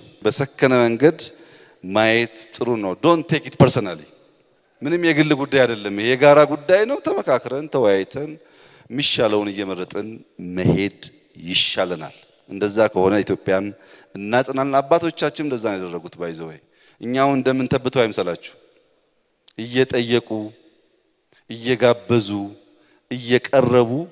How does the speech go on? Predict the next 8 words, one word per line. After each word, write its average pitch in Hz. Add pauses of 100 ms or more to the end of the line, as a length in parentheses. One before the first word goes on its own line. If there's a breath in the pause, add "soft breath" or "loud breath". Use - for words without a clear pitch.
(880)
ነው 104
ሀገር 104
ያጸኑት። 85 (400)
እኔ 107
አንድ 123
ወዳጅ 113
አለኝ፣ 95 (520)
እ፣ 90